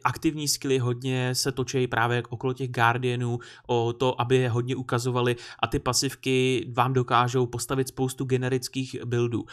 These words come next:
A já si v tomhletom taky jsem celkem dost jako jistý, že ty buildy budou dost generický, a protože samozřejmě to ještě nebude tak napojený, než přijdou spousta dalších itemů a tak dále. Ale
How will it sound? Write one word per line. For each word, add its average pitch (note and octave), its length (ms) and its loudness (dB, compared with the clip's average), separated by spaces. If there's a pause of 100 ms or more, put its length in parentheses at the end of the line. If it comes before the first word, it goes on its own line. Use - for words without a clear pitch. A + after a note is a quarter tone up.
(280)
A A2 320 4 (100)
já B2+ 140 4
si C#3+ 160 0
v - 40 -10
tomhletom C#3+ 440 0
taky C#3 220 -4
jsem C#3 200 0
celkem C3+ 560 -4
dost C3 220 0
jako C3 200 -4
jistý, B2+ 400 -2
že B2+ 100 -6
ty C3 140 -6
buildy B2+ 260 0
budou B2+ 240 2
dost B2+ 180 -2
generický, A#2+ 600 -6 (320)
a A#2+ 80 -2
protože B2+ 380 -2
samozřejmě B2+ 520 -4
to B2+ 100 -6
ještě B2+ 220 -6
nebude C3 240 -2
tak C3 200 -4
napojený, B2+ 520 -2
než B2+ 180 -4
přijdou C3 460 0
spousta B2+ 420 -4
dalších B2+ 340 -6
itemů B2+ 300 -4
a B2 40 -4
tak C3+ 180 -6
dále. A#2+ 300 -2 (100)
Ale C#3 280 4